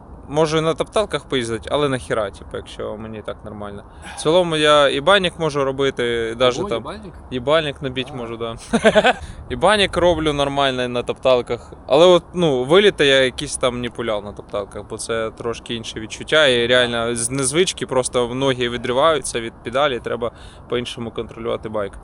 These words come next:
Speaker 1: О, так що ладно,
Speaker 2: Ох.
Speaker 1: по-, поїхали ми розігріватися на трасу. Моє досягнення в минулий раз на Даріках було тем-, в тому, що я пригнув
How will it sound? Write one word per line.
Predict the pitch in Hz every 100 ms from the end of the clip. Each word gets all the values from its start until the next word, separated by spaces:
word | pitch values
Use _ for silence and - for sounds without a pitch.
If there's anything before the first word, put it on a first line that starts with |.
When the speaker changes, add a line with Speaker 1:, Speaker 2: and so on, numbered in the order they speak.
| - - - -
Speaker 1:
О, | 123
так | 107 -
що | - 151
ладно, | 139 113 110 - - - 143 139
Speaker 2:
Ох. |
Speaker 1:
по-, | 120
поїхали | 113 143 143 - 123 123
ми | 123 123
розігріватися | 120 117 117 117 117 113 110
на | 107
трасу. | - 101 - -
Моє | 135 143
досягнення | 143 170 151 151 143
в |
минулий | 135 147 147 143
раз | 139 -
на |
Даріках | 131 143 147 143
було | 131 127 123
тем-, | 135 143 143 - -
в |
тому, | 156 151
що | - -
я | 131 139 139 - - - -
пригнув | 135 147 139 143 135